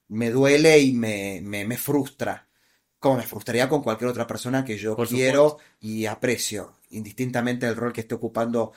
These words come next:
Speaker 1: a nivel público o político o empresarial o, o lo que sea. Em,
Speaker 2: Por supuesto.
Speaker 1: por eso creo que sí, si me llama, sí, le diría eso, "¿Qué haces, qué haces, perdido? ¿Cómo andás?".
Speaker 2: <laughs>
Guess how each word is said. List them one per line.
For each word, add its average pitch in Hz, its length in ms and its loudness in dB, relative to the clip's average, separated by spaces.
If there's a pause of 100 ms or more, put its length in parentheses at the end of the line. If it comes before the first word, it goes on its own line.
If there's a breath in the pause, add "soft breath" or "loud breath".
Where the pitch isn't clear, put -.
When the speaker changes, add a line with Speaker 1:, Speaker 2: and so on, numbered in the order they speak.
(220 soft breath)
Speaker 1:
a 101 100 -6
nivel 110 380 -4
público 107 640 -6
o 87 560 -6
político 92 600 -10
o 95 100 -4
empresarial 104 720 -4
o, 107 120 0
o 107 140 -6
lo 110 180 -4
que 104 100 -10
sea. 110 400 -2 (420 soft breath)
Em, 110 400 -4
Speaker 2:
Por 107 100 -10
supuesto. 107 480 -8 (480)
Speaker 1:
por 135 140 4
eso 143 120 2
creo 147 160 6
que 131 80 -2
sí, 165 140 4
si 165 140 -2
me 117 100 -2
llama, 202 580 8 (100)
sí, 196 220 2
le 135 100 4
diría 160 280 10
eso, 160 220 6
"¿Qué 143 60 4
haces, 156 440 2 (260 soft breath)
qué - 80 2
haces, 170 180 2
perdido? 165 500 10
¿Cómo 135 200 4
andás?". 160 460 8
Speaker 2:
<laughs> - 0 -